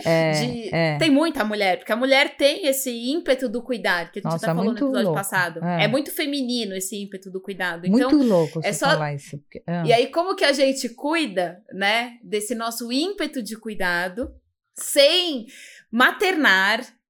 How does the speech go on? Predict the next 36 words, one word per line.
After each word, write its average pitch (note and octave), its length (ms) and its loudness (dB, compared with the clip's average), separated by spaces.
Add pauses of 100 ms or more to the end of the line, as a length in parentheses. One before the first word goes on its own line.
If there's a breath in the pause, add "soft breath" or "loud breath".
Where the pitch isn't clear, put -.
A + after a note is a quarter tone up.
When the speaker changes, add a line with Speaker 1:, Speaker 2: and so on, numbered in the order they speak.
(420)
Speaker 2:
né, A3 440 -4
os B3+ 80 -2
nossos A3 240 -4
maridos? B3+ 800 -4 (100)
Speaker 1:
É, E3 240 0
Speaker 2:
Mas D#3+ 140 2
de F3 60 4
um - 100 4
lugar A#3+ 280 4
Speaker 1:
sem G3+ 100 2
Speaker 2:
de F3+ 100 -4
Speaker 1:
dúvida, D#3+ 180 2
Speaker 2:
parceria, D4 760 2
de F3+ 60 -8
Speaker 1:
sem G#3 200 0
Speaker 2:
igualdade. A#3+ 840 2
Speaker 1:
dúvida, - 260 -12
sem F#3 340 -4
dúvida, D#3 400 -2
porque - 180 -2
aí G3+ 120 4
você A3 140 0
entrou G#3 340 2
no G3+ 80 0
maternar F#3 920 2 (320 loud breath)
e F3+ 100 6
a F#3 60 8
gente G3 480 0 (180)
inevitavelmente, G3+ 2000 2
em F3 40 -4
alguma F3+ 280 0
instância, F#3+ 500 0
já F3+ 220 2
foi A3 420 8
pro F3+ 200 0
maternar, D#3+ 840 2